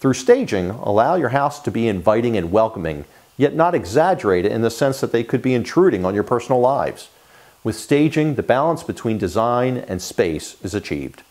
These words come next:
Number four, it's not essential for a house which has been vacant for, for long. There are homes on the seller's market which have been vacant for some years, but it doesn't mean that staging is not needed. You still need to let potential buyers imagine how their life would be in that house.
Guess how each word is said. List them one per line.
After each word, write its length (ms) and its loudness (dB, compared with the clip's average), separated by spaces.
Number 180 2
four, 560 2
it's 160 -10
not 200 4
essential 360 0
for 200 2
a 40 0
house 300 -2
which 140 -6
has 100 -2
been 180 -2
vacant 320 2
for, 380 0
for 120 -2
long. 340 0
There 120 2
are 80 0
homes 380 0
on 100 2
the 80 2
seller's 400 2
market 400 2
which 160 -4
have 80 2
been 220 0
vacant 320 0
for 80 0
some 200 -2
years, 440 -6
but 80 2
it 80 -2
doesn't 280 2
mean 300 4
that 140 2
staging 400 0
is 120 -2
not 200 2
needed. 340 -2
You 80 -6
still 320 2
need 220 2
to 60 2
let 200 2
potential 380 -2
buyers 360 2
imagine 440 0
how 160 2
their 120 2
life 260 0
would 140 0
be 140 2
in 80 2
that 160 0
house. 440 -4